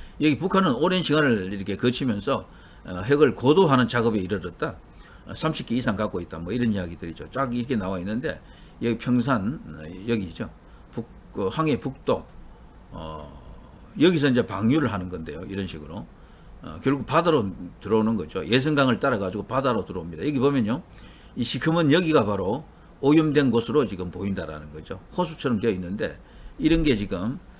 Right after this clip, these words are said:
우라늄 그 정년 시설이 있는 평산 주변에서, 어, 일어나고 있었다. 북-, 북한 평산 공장 우라늄 생산 활동 지속, 어, 하고 있다. 어, 저수지와 연결되는 폐수 출입 파이프,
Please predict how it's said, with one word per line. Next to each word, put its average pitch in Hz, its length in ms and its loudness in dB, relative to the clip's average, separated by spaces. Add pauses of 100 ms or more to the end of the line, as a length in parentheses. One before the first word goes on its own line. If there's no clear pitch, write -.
(160)
우라늄 107 800 2
그 98 120 -4
정년 110 360 2
시설이 107 360 -2
있는 90 360 -4 (380)
평산 117 680 0
주변에서, 101 600 -2 (240)
어, 82 220 -8
일어나고 107 440 0
있었다. 82 360 -10 (1080)
북-, - 260 -12
북한 143 300 2
평산 139 340 2
공장 135 360 2
우라늄 120 400 4
생산 131 280 -2
활동 107 560 -2
지속, 117 460 -2 (240)
어, 73 340 -12 (260)
하고 104 260 -4
있다. 82 240 -10 (540)
어, - 120 -10
저수지와 143 600 4
연결되는 117 640 2
폐수 147 280 -2
출입 135 260 -4
파이프, 113 400 -4